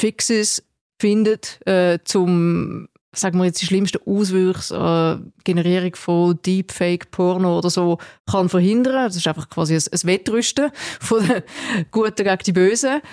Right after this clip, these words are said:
Ähm, aber es werden sicher laufend neue Herausforderungen auch auf uns zukommen, weil die Technologie sich weiterentwickelt. Ich wünschte mir einfach, dass man für die Zukunft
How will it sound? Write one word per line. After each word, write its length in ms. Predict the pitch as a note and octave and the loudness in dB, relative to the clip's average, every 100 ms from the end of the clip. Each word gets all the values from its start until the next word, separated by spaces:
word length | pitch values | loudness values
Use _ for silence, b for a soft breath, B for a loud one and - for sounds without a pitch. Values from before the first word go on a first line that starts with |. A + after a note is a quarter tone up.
| B A3 G3+ B | B -16 -16 B
Ähm, 800 | - G#3 G3+ G3+ G3+ G3 G3 F#3 - | -2 2 4 6 4 4 4 0 -2
aber 240 | - F#3+ | -2 0
es 100 | F#3+ | 0
werden 260 | G3 F#3 F3+ | 0 0 -2
sicher 340 | - F#3+ G3 | -4 -2 0
laufend 480 | F3+ F#3 F3+ F3+ F#3+ | 2 0 0 2 2
neue 380 | F#3 G#3 A3+ A3+ | 4 2 0 -2
Herausforderungen 760 | - G#3 G#3 F#3 F#3+ F#3 F3+ E3+ | -2 -2 0 0 0 2 2 2
auch 120 | E3+ | 0
auf 100 | E3+ | 0
uns 260 | E3+ E3 | 0 0
zukommen, 460 | - E3+ E3+ E3+ D#3+ | 0 0 0 0 2
weil 240 | E3 D3 | 0 0
die 60 | - | -4
Technologie 480 | - F#3+ G3+ F#3 F#3+ | -2 0 0 0 0
sich 180 | F3+ F#3+ | -2 0
weiterentwickelt. 720 | F#3+ F#3+ F#3 F3+ F3+ F3 F3 | 0 0 0 0 -2 -2 -4
Ich 120 | E3+ | 0
wünschte 360 | G3 A3 - G#3 | 0 0 0 0
mir 200 | G3 F3+ | 2 0
einfach, 260 | F3+ - - | -2 -4 -4
dass 140 | F#3 | 0
man 180 | F3+ E3 | 0 -2
für 180 | - F#3+ | -4 -4
die 80 | - | 0
Zukunft 640 | G3+ G3 G3 F#3+ - | 0 0 -2 -2 -6